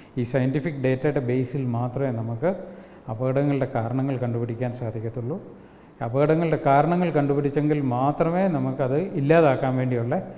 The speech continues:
steps എടുക്കാൻ പറ്റത്തുള്ളൂ. രണ്ടാമത്തെ റോഡുകളുടെ നിർമ്മാണത്തെക്കുറിച്ചാണ്,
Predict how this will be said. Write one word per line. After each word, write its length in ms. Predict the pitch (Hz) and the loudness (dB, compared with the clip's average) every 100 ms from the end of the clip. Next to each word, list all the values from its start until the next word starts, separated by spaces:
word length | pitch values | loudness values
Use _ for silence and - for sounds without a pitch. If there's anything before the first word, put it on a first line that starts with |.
| - - | -18 -12
steps 400 | - 151 147 143 | -2 0 2 0
എടുക്കാൻ 340 | 120 117 104 | 0 -4 -6
പറ്റത്തുള്ളൂ. 520 | 95 101 101 101 - - - - - - - | -8 -10 -12 -14 -14 -20 -20 -20 -20 -20 -10
രണ്ടാമത്തെ 580 | 107 127 143 165 165 175 | -2 0 2 2 2 2
റോഡുകളുടെ 480 | 135 139 151 165 156 | 2 2 2 2 2
നിർമ്മാണത്തെക്കുറിച്ചാണ്, 960 | 135 123 131 131 127 120 110 - 95 | 0 0 0 0 0 -2 -4 -6 -8